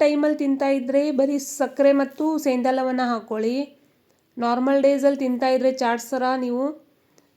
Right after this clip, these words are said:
ಚಾಟ್ ಮಸಾಲ ಹಾಕ್ಕೋಬಹುದು. ಇಲ್ಲ ಲಿಂಬೆ ಹುಳಿ ಸಿಗತ್ತಲ್ವ ಮಾರ್ಕೆಟಲ್ಲಿ, ಸಿಟ್ರಿಕ್ ಆಸಿಡ್, ಅದು ಕೂಡ ಹಾಕ್ಕೋಬಹುದು. ಈ ರೀತಿ ಚೆನ್ನಾಗಿ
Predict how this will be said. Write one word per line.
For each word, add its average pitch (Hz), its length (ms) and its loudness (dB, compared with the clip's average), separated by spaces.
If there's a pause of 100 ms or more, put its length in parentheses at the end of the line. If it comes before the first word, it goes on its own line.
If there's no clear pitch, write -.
(120)
ಚಾಟ್ 254 280 0
ಮಸಾಲ 269 300 0 (120)
ಹಾಕ್ಕೋಬಹುದು. 226 600 0 (3750)
ಇಲ್ಲ 262 120 0 (140)
ಲಿಂಬೆ 247 340 2
ಹುಳಿ 269 180 2 (140)
ಸಿಗತ್ತಲ್ವ 240 440 0 (140)
ಮಾರ್ಕೆಟಲ್ಲಿ, 233 680 -2 (280)
ಸಿಟ್ರಿಕ್ 262 400 -4
ಆಸಿಡ್, 240 360 -2
ಅದು 247 220 -2
ಕೂಡ 269 100 0 (140)
ಹಾಕ್ಕೋಬಹುದು. 220 580 -2 (2500)
ಈ 269 100 -4
ರೀತಿ 269 200 -4 (100)
ಚೆನ್ನಾಗಿ 254 340 -2